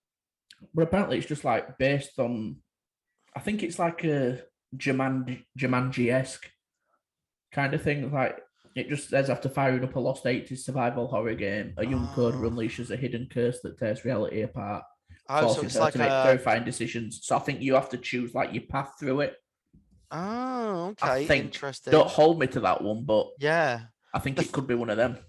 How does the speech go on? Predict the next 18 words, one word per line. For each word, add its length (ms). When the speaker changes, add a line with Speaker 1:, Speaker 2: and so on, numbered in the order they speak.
Speaker 2:
the 80
fact 160
that 100
it 60
says 160
Robert 240
Englund 400
is 140
playing 320
himself 600
in 100
this 360
actually 320
sounds 300
quite 200
interesting. 560
Speaker 1:
Yeah. 220
Speaker 2:
Um, 220